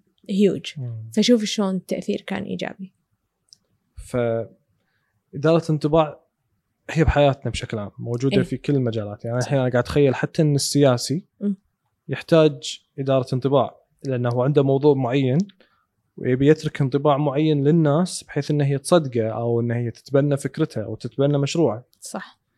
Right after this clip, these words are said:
Speaker 2: الوعي في ال-، في المجتمع العربي بشكل عام بإدارة الانطباع تشوفينه عالي، ولا إلى الآن الناس مو واعية فيه بشكل كافي؟
Speaker 1: للأمانة أنا أتوقع أن السياسيين هم أكثر أشخاص يعرفون شلون يستخدمون إدارة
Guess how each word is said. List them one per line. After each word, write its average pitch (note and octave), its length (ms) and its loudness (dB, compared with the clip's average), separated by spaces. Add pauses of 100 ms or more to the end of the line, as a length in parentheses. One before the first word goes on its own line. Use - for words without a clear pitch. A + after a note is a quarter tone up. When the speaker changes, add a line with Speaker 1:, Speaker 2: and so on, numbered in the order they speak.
(720)
Speaker 2:
الوعي F3 360 6
في - 120 0
ال-، C3+ 280 0
في - 80 -8
المجتمع D3 420 6
العربي C#3 340 2
بشكل - 360 -4
عام C#3+ 280 2
بإدارة B2+ 340 2
الانطباع A2+ 420 -6
تشوفينه C#3 460 0
عالي، D#3 560 4
ولا B2 680 2 (580)
إلى C3+ 120 0
الآن C3 300 2
الناس B2+ 420 -2
مو C#3 80 2
واعية A#2 340 2
فيه A2 400 -6 (300)
بشكل A2 580 -8 (140)
كافي؟ - 300 -6 (340)
Speaker 1:
للأمانة G#3 680 0
أنا G3+ 120 -2
أتوقع G3+ 480 -2
أن F#3 140 -4
السياسيين G#3 680 -2
هم G#3 180 -2
أكثر G#3 320 -4
أشخاص G#3+ 380 -8
يعرفون F#3+ 340 -6
شلون F#3 220 -6
يستخدمون F#3 580 -6
إدارة G3 300 -2